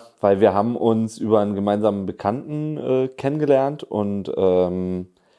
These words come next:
eigentlich, wir hatten uns das erste Mal getroffen noch in unserem alten Büro in, in Friedrichshain. Ähm, da haben wir schon nett und cool gequatscht, zumindest aus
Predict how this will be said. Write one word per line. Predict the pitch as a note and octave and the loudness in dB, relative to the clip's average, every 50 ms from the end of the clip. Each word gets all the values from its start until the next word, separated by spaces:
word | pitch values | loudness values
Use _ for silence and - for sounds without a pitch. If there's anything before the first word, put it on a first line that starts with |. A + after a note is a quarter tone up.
| _ _ _ _ _ - - _ _ _ - | _ _ _ _ _ -20 -20 _ _ _ -4
eigentlich, | - G2 G#2+ G#2 B2 A#2 - - | -4 -2 -2 -2 -4 -4 0 0
wir | A2 F#2 | 2 2
hatten | G#2 G#2+ B2 | 2 0 -2
uns | A2+ G#2+ G2 - | -4 -4 -2 -4
das | G#2+ F2+ - | -6 -6 -6
erste | - F#2+ G#2 G#2+ A#2+ - - C#3+ | -2 2 2 2 2 0 -4 -2
Mal | A#2+ A#2 A2 | -2 0 0
getroffen | A#2 - - A#2+ A2+ - A#2 A2 | -2 -4 -2 -4 -4 -4 -4 -4
noch | G#2 G#2 - A2 | -4 -4 -4 -4
in | G2 G2 | -6 -6
unserem | F#2 G2 G2 F#2 F2 | -4 -2 -2 -4 -4
alten | - - G2 G#2+ - D#3+ D3+ | -4 -4 -6 -4 -4 -4 -4
Büro | D#3 D3+ D#3+ F3 - - | -4 -2 -2 -2 -2 -2
in, | A2+ G#2+ G#2+ - | -6 -8 -10 -10
in | - G2 F#2 | -12 -14 -16
Friedrichshain. | - - - A#2 A2+ C#3+ C#3+ - - D3 D#3 E3 G3+ A3 - _ _ _ _ _ _ _ _ _ _ - - - _ _ _ _ _ _ - | -16 -10 -8 -6 -6 -6 -8 -6 -6 -4 -4 -4 -6 -8 -12 _ _ _ _ _ _ _ _ _ _ -20 -20 -20 _ _ _ _ _ _ -4
Ähm, | B2 G#2+ G#2+ G#2 G#2 G#2 G2+ G2+ G2+ G2 G2 G2 G2 F#2+ F#2+ F#2+ F#2+ F#2+ F#2+ F#2+ F#2+ F#2 F#2 F#2 F#2+ _ _ _ _ | -2 0 2 2 2 2 2 0 0 0 -2 -2 -2 -2 -2 -2 -4 -4 -4 -4 -4 -4 -6 -8 -12 _ _ _ _
da | - F#2 | -12 -8
haben | G2 | -4
wir | A2 A2+ | -4 -4
schon | A2 - - A#2+ A2 A2+ G#2 D2+ F#2+ | -4 -4 -6 -4 -4 -4 -6 -6 -4
nett | G2+ A2 - - | -4 -4 -4 -6
und | A#2+ G#2+ - - - - | -10 -10 -10 -14 -6 -2
cool | B2 B2 A#2+ | 0 0 0
gequatscht, | A#2+ A2+ A#2 - - B2 - - - | -2 -4 -4 -2 -2 -2 -2 -4 -10
zumindest | - G2+ G2+ G2 G2+ | -8 -6 -6 -4 -6
aus | F#2+ - | -6 -6